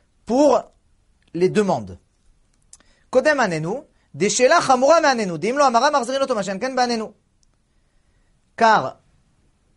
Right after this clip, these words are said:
la demande sur les pluies passe avant la prière de Anenu, parce que si jamais il n'a pas dit la demande sur la, sur la pluie,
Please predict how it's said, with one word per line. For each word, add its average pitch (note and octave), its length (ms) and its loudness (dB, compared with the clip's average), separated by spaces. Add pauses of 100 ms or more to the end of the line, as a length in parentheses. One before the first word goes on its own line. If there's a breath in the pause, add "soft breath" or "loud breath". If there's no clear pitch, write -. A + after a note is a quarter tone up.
(120)
la E3 120 -4
demande C4 380 0
sur A3+ 120 -4
les G#3 100 2
pluies B3+ 540 -2 (560)
passe D4 280 2
avant B3+ 560 2
la F3 120 -4
prière B3+ 300 0
de G3+ 80 -2
Anenu, F3+ 300 -2 (1600)
parce F3+ 220 -2
que A3+ 380 2 (960)
si - 240 -6
jamais B3+ 340 2
il G#3+ 60 -2
n'a G3+ 100 2
pas A3+ 180 -2
dit G3+ 380 -6 (1800)
la D3 140 -4
demande F3 580 -2
sur D3+ 260 -8
la, C3 460 -2 (160)
sur C#3 200 -10
la C#3+ 100 -2
pluie, C#4+ 540 -2